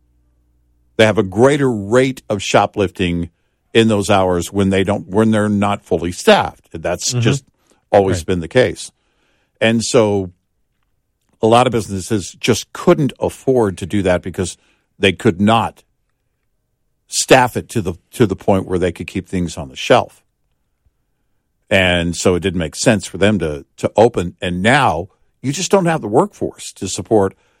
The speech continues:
Speaker 1: a twenty-four hour operation. There are some, you know, the, the drive-throughs have, you know, some of the drive-throughs have gone back to twenty-four hours, but it's not like it used to be. In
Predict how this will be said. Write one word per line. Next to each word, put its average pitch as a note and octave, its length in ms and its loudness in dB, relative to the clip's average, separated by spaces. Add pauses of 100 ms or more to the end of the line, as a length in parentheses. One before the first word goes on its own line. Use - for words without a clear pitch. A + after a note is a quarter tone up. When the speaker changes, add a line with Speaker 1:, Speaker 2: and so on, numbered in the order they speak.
(140)
Speaker 1:
a G2 80 -2
twenty-four A#2 460 2
hour F#2+ 320 0 (300)
operation. G#2 680 0 (260)
There F3 220 6
are C3 140 2
some, C3+ 500 0
you D3 140 -4
know, F#2+ 140 0
the, F#2 180 -2
the F2 400 -4 (420)
drive-throughs F#2 760 0
have, - 260 -4 (100)
you - 120 -4
know, E2 100 -6
some G#2 180 -2
of E2+ 80 -8
the - 60 -2
drive-throughs D#2+ 560 -4
have D#2 140 -6 (160)
gone D#2+ 220 -2
back D#2+ 220 -2
to - 140 -20
twenty-four D#2+ 600 -10 (600)
hours, D2 460 -2
but D#2 180 -6 (640)
it's A2 260 0
not A2 240 2
like F2 220 -4
it - 100 -18
used E2+ 260 -8
to E2 40 -20
be. - 160 -14 (400)
In A#2 180 2